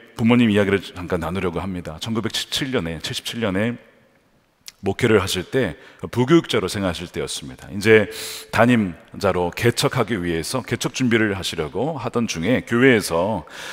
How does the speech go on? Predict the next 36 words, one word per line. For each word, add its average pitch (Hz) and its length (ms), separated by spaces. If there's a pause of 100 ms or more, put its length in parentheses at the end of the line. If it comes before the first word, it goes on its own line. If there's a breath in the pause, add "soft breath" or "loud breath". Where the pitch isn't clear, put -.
(120 loud breath)
아, 95 160
이제 101 200
그날 120 420
마지막 113 400
예배를 92 500 (160 loud breath)
잘 98 180
드린 101 260
다음에 92 200
그 107 80
헌금을 185 480
가지고 98 480 (200 loud breath)
개척 - 320
자금을 104 320
드리려고 92 380
다 - 160
결정이 95 440
됐는데 80 560 (1160 loud breath)
이 190 220
부목사님이 170 480
광고를 120 720 (220)
못 104 240
하셔서, 78 420 (560)
예, 95 180 (220)
"자, 143 140
오늘 127 220
헌금은 131 540
이제 107 200
뭐 104 320
개척 120 240
헌금을 113 300
드립니다." 98 340
이 147 100
광고를 147 400
안 107 100
하는 139 220
바람에 113 440